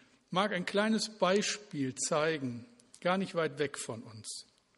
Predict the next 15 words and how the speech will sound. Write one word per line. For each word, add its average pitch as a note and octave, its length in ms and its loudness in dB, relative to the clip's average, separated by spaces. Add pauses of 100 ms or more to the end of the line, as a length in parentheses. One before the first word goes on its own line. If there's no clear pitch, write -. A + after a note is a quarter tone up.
(580)
Ich - 100 -4
habe F#3 160 2
liebe G3+ 200 4
Freunde E3+ 560 2
in D3 400 -4
Lüneburg, C#3+ 840 2
ein C#3 120 -2
Ehepaar, G3 720 2 (640)
die E3+ 100 -4
beiden F3 320 4
sind D#3 200 -4
über G3 320 6
siebzig D3+ 500 -4
Jahre B2 320 -2
alt. - 360 -14